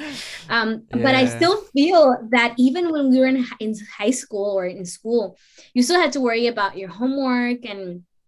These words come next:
Speaker 2: so that, it was that side. And then you had your personal life, which means, like, your friends and family. And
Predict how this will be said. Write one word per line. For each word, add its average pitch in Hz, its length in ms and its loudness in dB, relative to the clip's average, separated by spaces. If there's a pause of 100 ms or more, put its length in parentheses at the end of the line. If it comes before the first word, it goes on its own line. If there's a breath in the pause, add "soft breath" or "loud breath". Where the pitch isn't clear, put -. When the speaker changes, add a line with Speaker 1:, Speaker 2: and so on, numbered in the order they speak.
(380)
Speaker 2:
so 247 140 0
that, 233 400 -6
it 247 60 4
was 247 180 4
that 233 220 -4
side. 247 360 0
And 226 160 -6
then 226 100 -4
you 247 80 2
had 240 140 0
your 208 120 -4
personal 240 540 -4
life, 294 380 -2
which 202 300 -10
means, 196 360 -8
like, 190 220 -6
your 180 140 -4
friends 262 640 0
and 190 200 -6
family. 269 720 0
And 202 260 -8